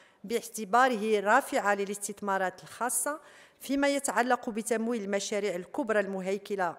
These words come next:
في القطاعات ذات الأولوية كالصناعة والفلاحة والسياحة أو المساهمة في رأس المال مقاولات الصغرى والمتوسطة،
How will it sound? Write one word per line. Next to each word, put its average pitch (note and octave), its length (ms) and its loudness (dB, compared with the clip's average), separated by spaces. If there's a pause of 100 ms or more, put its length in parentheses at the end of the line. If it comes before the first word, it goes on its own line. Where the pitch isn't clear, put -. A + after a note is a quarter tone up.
(120)
في G#3 120 -8
القطاعات F#3 680 0 (140)
ذات A3+ 220 0
الأولوية E3+ 720 -6 (480)
كالصناعة G3+ 760 0
والفلاحة G3 1000 -4
والسياحة F#3 880 -4 (420)
أو D4 160 4
المساهمة B3 720 0
في A3 180 -4
رأس - 340 -4
المال G#3 300 0
مقاولات G3 560 -2
الصغرى G3 440 0
والمتوسطة، E3+ 1040 -8